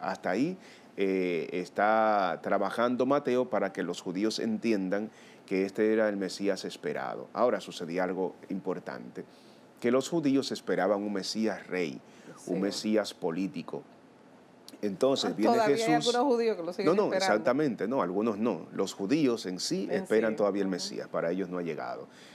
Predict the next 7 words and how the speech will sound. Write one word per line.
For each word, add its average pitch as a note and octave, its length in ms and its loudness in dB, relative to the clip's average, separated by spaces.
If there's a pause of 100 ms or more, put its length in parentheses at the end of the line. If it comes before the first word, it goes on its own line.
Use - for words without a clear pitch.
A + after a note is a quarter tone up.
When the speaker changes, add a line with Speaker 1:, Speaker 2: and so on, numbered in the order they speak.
(240)
Speaker 1:
Entonces, D3+ 420 2
¿qué F#3 120 2
pasa? F2+ 440 -2 (400)
Que F3 420 4 (140)
cuando A#2 560 4
viene C#3 380 4
Jesús, E3 600 0